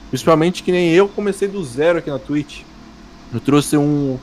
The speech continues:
não vou tra-, dizer do zero, do zero, né? Porque eu tô conseguindo trazer um público bem fiel junto aqui.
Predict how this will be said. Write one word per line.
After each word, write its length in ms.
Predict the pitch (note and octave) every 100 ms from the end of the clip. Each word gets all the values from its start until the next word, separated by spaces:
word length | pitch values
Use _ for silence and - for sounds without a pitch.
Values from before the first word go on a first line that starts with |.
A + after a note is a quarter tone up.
| -
não 60 | D3
vou 80 | E3+
tra-, 160 | F#3+
dizer 300 | E3 D3 D#3+
do 100 | C#3+ A2
zero, 380 | G#2 C3 D#3+
do 100 | C#3 A2
zero, 340 | B2+ F3+ G#3+
né? 80 | E3+
Porque 160 | D#3 D#3+
eu 60 |
tô 100 | D#3
conseguindo 260 | D#3+ E3 F3
trazer 280 | F3+ E3+ E3+
um 100 | F#3
público 640 | F3 F#3+ F#3+ F#3 G3 F#3 F3+ - - -
bem 160 | D#3+ F#3+
fiel 400 | - F3+ F#3+ F3
junto 440 | F3 F3 D#3 B2+
aqui. 280 | A#2+ B2